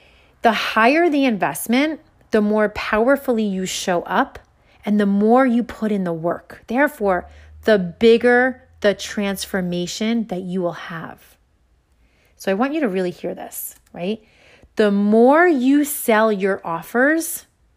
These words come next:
and the higher the ticket price, the higher the level of impact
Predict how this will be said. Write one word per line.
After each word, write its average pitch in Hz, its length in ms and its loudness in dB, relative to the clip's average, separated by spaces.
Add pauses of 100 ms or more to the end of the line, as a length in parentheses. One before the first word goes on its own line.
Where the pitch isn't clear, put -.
(480)
and 214 180 2
the 190 80 2
higher 233 720 2
the 208 140 0
ticket 208 440 -6
price, 262 680 -4 (920)
the 208 120 2
higher 240 600 2
the 233 120 2
level 202 460 0
of 180 180 -2 (120)
impact - 800 -6